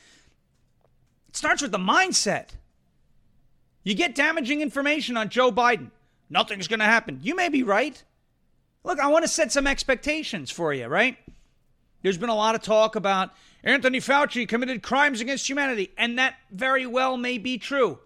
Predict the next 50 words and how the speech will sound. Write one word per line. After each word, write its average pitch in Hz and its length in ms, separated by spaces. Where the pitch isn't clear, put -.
I'm 233 120
gonna 262 140
tell 262 160
you 262 120
something, 190 340
guys. 185 400
He's 233 260
not 220 240
going 247 220
to 220 80
jail. 180 420
So 254 220
if - 100
that's 254 300
your 262 120
expectation, 247 800
that's 220 200
like 247 120
expecting 254 520
to 240 80
win 247 160
the 240 80
lottery 233 400
every 208 180
time 220 240
you 208 60
get 202 100
a 190 60
scratch 269 360
off. 185 200
It's 240 120
just 240 160
not 220 200
gonna 175 160
happen. 180 340
We've 214 160
gotta 294 220
have 247 220
better 233 240
expectations. 214 720
What 262 160
am 339 140
I 254 180
focused 269 480
on? 262 220
Why 190 160
am 220 120
I 214 120
excited 220 500
that 185 180